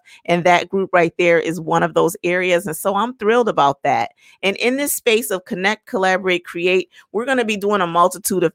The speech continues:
things. There's gonna be three buckets of areas. If you're a job seeker, there's gonna be some stuff for you there. If you're a small business owner, there's some stuff for you there. But in both of those circumstances, what my role in leading that is to help you work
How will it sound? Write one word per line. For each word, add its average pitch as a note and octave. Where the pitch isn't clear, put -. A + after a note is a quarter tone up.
things. C#3+
There's E3+
gonna F3
be E3+
three G#3
buckets G3
of D3+
areas. D3+
If D3
you're E3
a D#3+
job F3
seeker, G#3
there's E3+
gonna E3
be D#3+
some D#3
stuff F3+
for E3+
you D3
there. G3
If E3
you're F3+
a -
small D#3+
business G3+
owner, F3+
there's E3+
some D#3
stuff -
for D#3+
you D3
there. G3
But F3+
in F3+
both G3+
of A3
those G#3
circumstances, D#3
what D#3
my F#3+
role E3
in E3
leading G#3
that D#3
is D#3+
to D#3+
help G#3
you F#3
work G#3